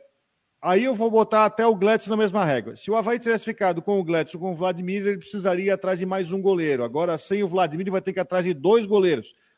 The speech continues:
Não vou nem que-, falar a questão do Igor. Pode ser que até o Igor seja titular do time no, na estreia do Catarinense lá em Chapecó, mas não tem, ah, falta dois goleiros, vai ter que ir atrás de dois goleiros, né?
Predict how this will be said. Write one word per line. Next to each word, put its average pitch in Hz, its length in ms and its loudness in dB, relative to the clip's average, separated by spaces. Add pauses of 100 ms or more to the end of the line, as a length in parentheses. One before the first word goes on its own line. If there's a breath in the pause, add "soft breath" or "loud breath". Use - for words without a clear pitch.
(100)
Não 180 120 -2
vou 190 140 -2
nem 247 220 -2
que-, 220 240 -6
falar 196 300 0
a 202 40 -4
questão 196 200 -4
do 190 200 0
Igor. 143 380 0 (580)
Pode 175 220 -2
ser 226 100 -6
que 214 100 0
até 254 280 6
o 240 120 0
Igor 247 220 2
seja 240 220 2
titular 247 520 4
do 208 140 0
time 247 360 0
no, 233 120 2
na 214 140 0
estreia 233 340 -2
do 233 80 -2
Catarinense 233 640 -2
lá 226 80 -4
em - 20 -2
Chapecó, 208 440 -2
mas 170 280 -4 (380)
não 208 380 4
tem, 226 420 0
ah, 185 840 0 (460)
falta 208 840 2
dois 170 240 2
goleiros, 202 320 4
vai 117 100 -6
ter - 100 -6
que - 60 -6
ir 214 40 2
atrás 202 220 0
de 208 80 -2
dois 196 220 2
goleiros, 170 480 2
né? 135 180 -10